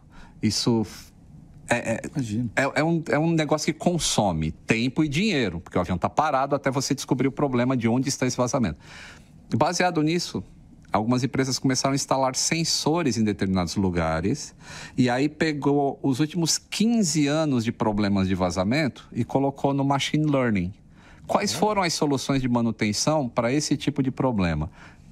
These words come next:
Speaker 1: Foi essa solução, essa solução. E aí a máquina começa a aprender. Junto com os sensores, agora você já consegue dizer assim, por exemplo, o avião pousa,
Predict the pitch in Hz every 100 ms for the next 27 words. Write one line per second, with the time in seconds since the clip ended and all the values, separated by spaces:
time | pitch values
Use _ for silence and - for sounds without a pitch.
0 | - - 101 104 104 110 120 - 120 113
1 | 104 92 107 107 - 113 104 107 - -
2 | - 117 127 139 143 156 147 143 139 -
3 | 143 160 165 131 87 - - - - -
4 | - 240 226 - 202 175 - 120 - 165
5 | 202 156 95 - - - - - 120 117
6 | 147 156 151 - 151 143 147 151 143 -
7 | 139 135 131 - - - - - - 104
8 | 135 131 - 117 123 120 - 101 85 92
9 | 87 87 95 95 95 92 92 92 110 156